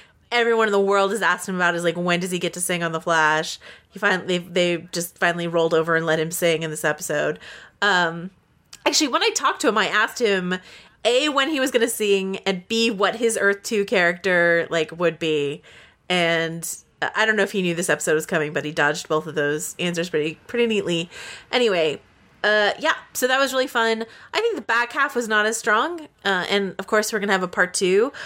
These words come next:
I really think, like, the Earth one stuff that was going on at the same time was very, uh, weak,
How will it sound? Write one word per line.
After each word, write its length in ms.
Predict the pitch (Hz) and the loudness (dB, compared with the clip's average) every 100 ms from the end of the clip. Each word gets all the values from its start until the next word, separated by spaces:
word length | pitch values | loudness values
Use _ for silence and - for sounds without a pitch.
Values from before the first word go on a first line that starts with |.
| - | -8
I 100 | - | 0
really 460 | 190 196 254 311 277 | 2 4 4 4 2
think, 380 | 185 226 196 - | 0 -2 -2 0
like, 180 | 175 175 | 0 2
the 140 | 175 | 0
Earth 240 | 190 190 | 2 0
one 320 | 196 180 202 214 | -2 0 0 0
stuff 340 | - 175 175 | 0 0 2
that 100 | 165 | -2
was 140 | 165 | -2
going 260 | 175 170 165 | 0 2 2
on 120 | 160 | 2
at 80 | 160 | 0
the 80 | 165 | -2
same 220 | 170 160 | -6 -6
time 520 | - 185 175 165 156 170 - - - | 0 2 2 0 -2 -8 -16 -20 -20
was 520 | - 165 151 156 156 - _ _ - - | -4 0 0 0 -8 -10 _ _ -20 -20
very, 1400 | - 175 170 170 170 180 196 214 202 160 147 143 165 175 _ - 214 _ _ _ _ | -16 -12 -12 -12 -6 0 2 4 4 2 0 -2 -4 -10 _ -20 -20 _ _ _ _
uh, 60 | - 69 - - | -2 0 -4 -4
weak, 640 | - 175 151 185 - - | 0 2 2 0 -6 -8